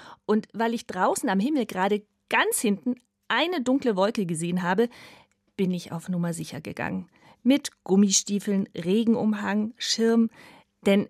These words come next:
so ein Sommergewitter kann ganz schön nass machen. Und nass mag ich nicht. Deshalb bin ich lieber immer vorbereitet.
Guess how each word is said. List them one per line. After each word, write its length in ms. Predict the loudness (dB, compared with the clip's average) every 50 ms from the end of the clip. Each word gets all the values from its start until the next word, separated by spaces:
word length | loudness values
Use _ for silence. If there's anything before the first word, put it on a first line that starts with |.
| _ _ -6
so 120 | -2 0
ein 200 | 2 4 4 4
Sommergewitter 680 | 4 4 4 4 2 2 0 -2 -4 -4 -2 -4 -6
kann 320 | -4 -6 -2 -2 -2 -2 -2 -4
ganz 320 | -4 0 0 2 2 0
schön 200 | -2 0 2 2
nass 280 | 4 4 2 0 -2 -2
machen. 320 | -4 -4 -2 -4 -8 -8 _ -18 -20 -20 -20 _ _ _ _ _ _ _ -6
Und 180 | -6 -2 0
nass 360 | 2 2 2 2 0 -4 -10 -12 _ _ _ _ _ _ _ _ _ _ _ -8
mag 300 | -6 -4 -4 -6 -6 -8
ich 120 | -6 -4
nicht. 340 | -6 -6 -6 -10 -16 -18 -20 -20 _ _ _ _ _ _ _ _ _ _ _ _ _ -2
Deshalb 420 | 0 0 0 0 -2 -2 -2 0
bin 140 | 0 2 2
ich 220 | 0 -2 -4 -6
lieber 300 | -4 -2 -2 -2 -2 2
immer 300 | 4 6 6 6 4 0 -6
vorbereitet. 760 | -12 -12 -2 -2 -2 -2 -2 -6 -8 -8 -10 -8 -10 -12 -12